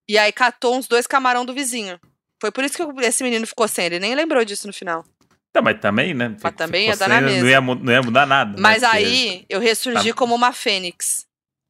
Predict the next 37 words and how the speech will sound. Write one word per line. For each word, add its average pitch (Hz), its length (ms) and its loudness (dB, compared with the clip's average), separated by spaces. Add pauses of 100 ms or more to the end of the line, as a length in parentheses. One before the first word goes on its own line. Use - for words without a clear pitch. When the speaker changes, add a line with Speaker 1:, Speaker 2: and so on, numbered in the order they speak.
(120)
Speaker 1:
Cara, 185 480 4
eu 196 140 0
dei 214 260 2
o 247 60 -2
nome. 180 340 0
Eu 175 40 -4
falei, 175 260 0
"Ah, 180 160 2
é? 180 320 -2 (440)
Vou 180 80 -10
fazer 190 340 -2
o 208 40 -2
melhor 202 500 0
bobó 214 480 -2
da 302 140 -2
vida." 202 360 -4 (340)
Lasquei 240 800 0
azeite 220 500 -2
de 202 80 -16
dendê, 196 520 -2
pimenta, 196 840 -4 (240)
coentro. 208 880 0 (480)
Fiz 165 160 2
Speaker 2:
Pimenta, - 300 4
Speaker 1:
arroz. 220 160 4
Speaker 2:
principalmente. 156 680 2 (220)
Speaker 1:
É, 165 80 -4
Speaker 2:
Quem 131 120 4
Speaker 1:
isso. 135 160 -2
Speaker 2:
assistir 120 200 -6
vai 120 140 2
ver 117 120 2
que - 80 -2
a 120 40 0
Speaker 1:
É. - 20 0
Speaker 2:
pimenta 113 480 -2
tava, 110 400 -2